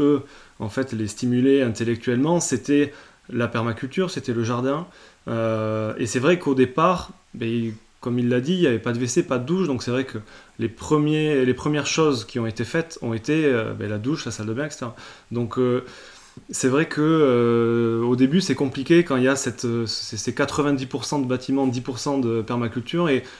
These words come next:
au fur et à mesure, quand la, la courbe s'inverse,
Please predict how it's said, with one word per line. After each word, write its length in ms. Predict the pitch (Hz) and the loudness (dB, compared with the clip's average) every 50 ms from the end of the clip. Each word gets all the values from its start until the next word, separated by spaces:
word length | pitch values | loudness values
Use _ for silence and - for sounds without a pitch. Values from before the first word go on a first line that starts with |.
| - - | -10 -4
au 80 | - 143 | -2 -2
fur 220 | 131 - - 147 | -2 0 0 2
et 40 | 139 | 4
à 60 | 143 | 4
mesure, 380 | 139 139 135 131 165 180 170 - | 4 4 4 4 2 0 0 0
quand 280 | - 160 151 156 156 147 | -2 -2 -2 0 0 2
la, 360 | 135 127 123 120 117 117 113 | 2 2 2 2 0 -2 -2
la 220 | 117 117 120 120 | -2 -2 -2 -2
courbe 280 | 117 - - 151 151 147 | -2 -2 -4 -4 -4 -2
s'inverse, 640 | - - 127 123 139 160 170 - - - - - | -2 -2 0 2 2 0 0 0 -4 -4 -6 -8